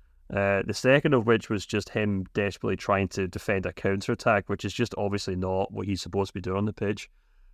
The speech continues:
But I think what's most important is that even though Frankfurt have a decent defensive record of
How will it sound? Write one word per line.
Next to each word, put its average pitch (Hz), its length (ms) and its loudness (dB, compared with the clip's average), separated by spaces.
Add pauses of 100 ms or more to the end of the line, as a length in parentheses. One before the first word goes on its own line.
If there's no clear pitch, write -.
(180)
But 117 180 6
I 120 80 4
think 156 240 2
what's 135 260 0
most 131 200 2
important 107 420 2
is 101 120 0
that 104 140 0
even 120 220 2
though 117 80 4
Frankfurt 107 640 2
have 107 180 0
a 98 60 -2
decent 101 480 -4 (320)
defensive 101 460 0
record 104 320 4
of 92 180 -4